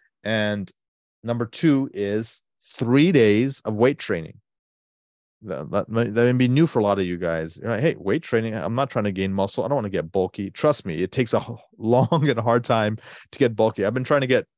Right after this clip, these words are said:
bulked up for years, and I still work at it, but it's, it's, it's difficult. So the,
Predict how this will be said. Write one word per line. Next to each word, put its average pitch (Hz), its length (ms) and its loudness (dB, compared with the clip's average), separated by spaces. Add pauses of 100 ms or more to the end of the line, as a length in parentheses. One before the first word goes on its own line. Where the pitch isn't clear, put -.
(260)
bulked 123 440 2
up 131 240 0
for 120 120 -6
years, 117 680 4
and 107 340 -2
I 123 140 2
still 156 280 4
work 139 240 4
at 101 160 2
it, 87 140 -2
but 98 180 0
it's, 107 280 -4 (500)
it's, 107 380 0
it's 101 180 -8
difficult. 113 720 0
So 101 380 2 (260)
the, 110 240 -4